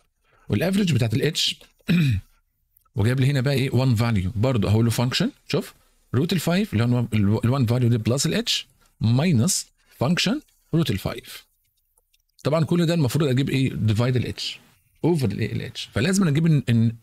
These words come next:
ال، النوميريتور الاول. هنجيب النوميريتور الاول، ركز بقى في الحته دي، ماشي؟ هنعمل سبستيتيوشن، هنا في فراكشن، مفيش مشكله برضو، هيبقى one over ال x اللي هي root ال five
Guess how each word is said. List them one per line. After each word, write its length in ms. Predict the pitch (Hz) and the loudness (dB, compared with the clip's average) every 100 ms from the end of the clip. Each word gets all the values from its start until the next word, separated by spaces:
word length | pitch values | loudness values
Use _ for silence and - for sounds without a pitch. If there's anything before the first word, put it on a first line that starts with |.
| 113 | -4
ال، 460 | 110 107 101 - | -2 0 -2 0
النوميريتور 500 | 110 117 123 151 113 | 2 2 2 2 -2
الاول. 360 | 98 98 - - _ _ _ _ _ _ _ _ _ _ | -4 -8 -8 -14 _ _ _ _ _ _ _ _ _ _
هنجيب 240 | 95 110 135 | -2 0 2
النوميريتور 500 | 123 107 156 175 196 | 4 4 2 0 -2
الاول، 380 | 110 - 82 - - | -2 -4 -6 -10 -6
ركز 200 | 110 117 | -4 0
بقى 120 | 110 | 0
في 80 | 120 | 0
الحته 280 | - 104 - | -4 -2 -4
دي، 160 | 82 - _ _ _ _ _ _ | -6 -8 _ _ _ _ _ _
ماشي؟ 320 | - 190 - _ _ _ _ _ _ _ _ _ _ _ _ | -2 -2 -6 _ _ _ _ _ _ _ _ _ _ _ _
هنعمل 280 | 113 180 214 | -2 0 0
سبستيتيوشن، 640 | 160 120 127 131 135 120 | -2 -2 -2 0 0 0
هنا 200 | 101 147 | 0 0
في 140 | 143 175 | -2 -4
فراكشن، 480 | - 139 131 - 76 | -2 -2 -2 -2 0
مفيش 200 | 107 151 | 0 2
مشكله 340 | 135 156 147 | 0 0 0
برضو، 280 | 120 113 - - _ _ - | 0 -2 -10 -20 _ _ -6
هيبقى 360 | 117 135 139 | -4 0 0
one 320 | 135 92 - 127 | 2 0 -2 0
over 260 | 135 92 - | 0 0 -2
ال 140 | 107 143 | -4 -4
x 380 | 170 - - - _ | -4 -6 -6 -12 _
اللي 100 | 101 | 0
هي 120 | 117 | 0
root 300 | - 101 151 | 0 0 0
ال 80 | 160 | 0
five 300 | - 147 165 | -2 -2 -2